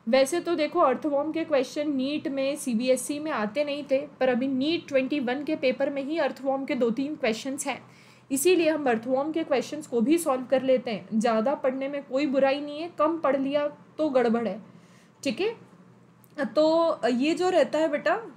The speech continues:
सीटे locomotion में help करता है, ये याद रखना। Which of the following is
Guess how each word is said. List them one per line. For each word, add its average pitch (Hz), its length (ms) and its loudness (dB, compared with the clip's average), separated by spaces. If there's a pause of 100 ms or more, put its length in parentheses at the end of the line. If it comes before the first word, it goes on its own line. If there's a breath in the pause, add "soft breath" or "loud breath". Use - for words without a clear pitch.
(280)
सीटे 285 400 0
locomotion 269 680 2
में 349 140 -2
help 262 260 -2
करता 262 280 2
है, 370 120 2
ये 330 80 0
याद 214 260 0
रखना। 202 420 -8 (420 loud breath)
Which 349 400 2
of 311 100 -2
the 359 160 -2
following 320 560 2 (240)
is - 220 -10